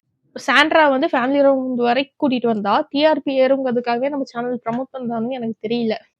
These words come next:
நெக்ஸ்ட் வீக் இப்ப வந்து ஃபேமிலி ரவுண்டுன்னு சொல்லிட்டாங்களா, இந்த டாஸ்க்லயே யார் ஜெயிக்கிறாங்களோ அவங்களுக்கு வந்து ஃபேமிலி வந்து ட்வென்டி ஃபோர் ஹவர்ஸ் கூடயே இருக்கலாம்னு சொல்லிட்டாங்க. நம்ம சாண்ட்ரா சும்மா விடுவாங்களா?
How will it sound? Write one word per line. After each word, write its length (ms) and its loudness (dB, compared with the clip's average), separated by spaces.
நெக்ஸ்ட் 340 2
வீக் 240 2
இப்ப 120 2
வந்து 200 2
ஃபேமிலி 300 0
ரவுண்டுன்னு 400 -2
சொல்லிட்டாங்களா, 420 -2
இந்த 160 -6
டாஸ்க்லயே 360 2
யார் 220 4
ஜெயிக்கிறாங்களோ 480 -2
அவங்களுக்கு 340 0
வந்து 220 -2
ஃபேமிலி 340 -2
வந்து 200 -6
ட்வென்டி 240 -2
ஃபோர் 180 4
ஹவர்ஸ் 220 -2
கூடயே 240 4
இருக்கலாம்னு 520 -2
சொல்லிட்டாங்க. 380 -6
நம்ம 140 0
சாண்ட்ரா 320 4
சும்மா 240 2
விடுவாங்களா? 460 4